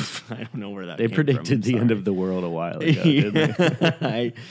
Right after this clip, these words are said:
Speaker 1: and you know what? They weren't too off 'cause I think we're experiencing it
Speaker 2: Sure.
Speaker 1: right now. <laughs>
Speaker 2: You know what?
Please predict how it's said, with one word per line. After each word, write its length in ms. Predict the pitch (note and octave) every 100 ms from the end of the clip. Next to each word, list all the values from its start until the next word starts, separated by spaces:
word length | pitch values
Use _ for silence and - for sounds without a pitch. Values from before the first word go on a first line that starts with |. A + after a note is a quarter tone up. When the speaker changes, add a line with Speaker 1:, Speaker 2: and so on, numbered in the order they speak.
| -
Speaker 1:
and 320 | D#3+ F3 D3+ D3+
you 60 |
know 140 | D3+ C3+
what? 300 | B2+ C#3 C#3+
They 80 | C#3
weren't 380 | C3 C#3+ C3 -
too 240 | C3 A2+
off 360 | G2+ E2+ - -
'cause 280 | A#2 G#2+ A2
I 80 | G#2
think 260 | A#2+ G#2
we're 140 | - G2
experiencing 680 | - - F#2 F#2 G2 - F2+
it 80 | F2+
Speaker 2:
Sure. 460 | - A2 F2 E2 -
Speaker 1:
right 420 | A2 A#2 G#2+ G#2
now. 240 | G2+ G2+ B2 - - -
<laughs> 120 | A#3+ A3 F4+ - A#4+ - -
Speaker 2:
You 160 | - A#2
know 160 | A2+ A#2+
what? 380 | A2+ A2 A2